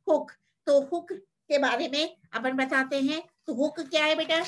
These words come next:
ये मुख्य तंतु को आधार भाग से जोड़ता है।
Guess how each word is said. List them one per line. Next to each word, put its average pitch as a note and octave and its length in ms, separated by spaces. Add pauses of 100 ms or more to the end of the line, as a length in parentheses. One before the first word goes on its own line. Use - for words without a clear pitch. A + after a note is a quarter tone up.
(220)
ये C#4+ 340
मुख्य F4 420
तंतु B3+ 380
को C4+ 460 (220)
आधार C#4+ 480
भाग A#3+ 300
से C#4+ 400 (260)
जोड़ता A#3+ 480
है। A3 440